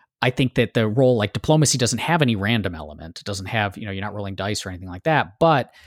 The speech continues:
the random element comes a bit in, even if I make a really good case for why you should,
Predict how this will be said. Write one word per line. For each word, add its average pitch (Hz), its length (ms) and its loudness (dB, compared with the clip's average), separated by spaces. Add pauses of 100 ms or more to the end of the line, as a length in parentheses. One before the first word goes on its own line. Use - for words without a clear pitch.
(280)
the 131 80 2
random 135 360 4
element 120 380 0
comes 127 360 0
a 127 100 -6
bit 143 380 0 (100)
in, 110 480 -2 (880)
even 180 220 4
if 156 140 0
I 139 100 4
make 135 220 2
a 123 40 2
really 139 400 2
good 123 300 0
case 127 420 -2
for - 160 -4
why 110 540 2
you 117 380 0
should, 110 480 0